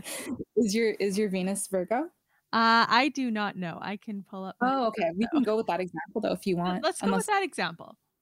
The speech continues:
Speaker 1: Sure. <laughs> Yeah, so having a Virgo Venus, um,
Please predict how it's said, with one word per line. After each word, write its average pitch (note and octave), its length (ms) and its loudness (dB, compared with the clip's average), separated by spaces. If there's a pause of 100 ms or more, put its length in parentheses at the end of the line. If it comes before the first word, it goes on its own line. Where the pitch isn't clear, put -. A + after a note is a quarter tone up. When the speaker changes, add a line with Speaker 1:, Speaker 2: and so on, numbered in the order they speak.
(500)
Speaker 1:
Sure. B3 360 -2
<laughs> B3+ 60 2 (1000)
Yeah, G3+ 300 2
so G3+ 400 0 (320)
having G#3 460 0
a G3 520 0 (100)
Virgo F#3+ 360 2
Venus, F3 720 -2
um, E3+ 600 0